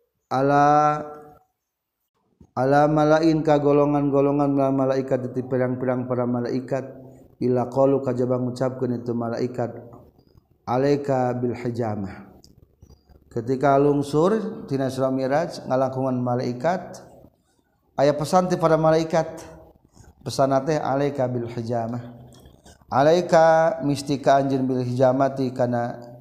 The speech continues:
hijamah, dicetrak atau dialagetih. Bahasa ayeuna mah disebutna teh dibekam. Wa fi riwayatin, yang tetep di hiji riwayat, mur kudu marentahkeun anjeun ummataka ka umat anjeun bil hijamati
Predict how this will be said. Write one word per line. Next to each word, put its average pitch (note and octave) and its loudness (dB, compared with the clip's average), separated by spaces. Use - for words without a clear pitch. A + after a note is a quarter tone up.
hijamah, A#2 -2
dicetrak C#3 -2
atau B2 0
dialagetih. A#2 -4
Bahasa B2+ 2
ayeuna B2+ 2
mah C#3+ 0
disebutna B2 -2
teh A#2+ -6
dibekam. A#2+ -4
Wa G#2 -6
fi B2+ -2
riwayatin, C#3 2
yang C3+ 0
tetep C3 -2
di C3 -2
hiji B2+ -2
riwayat, C3 2
mur D#3+ 2
kudu C3+ -2
marentahkeun B2+ 0
anjeun B2+ -4
ummataka C3+ 0
ka B2+ -2
umat B2 -4
anjeun A#2+ -2
bil A#2 -4
hijamati A#2+ -4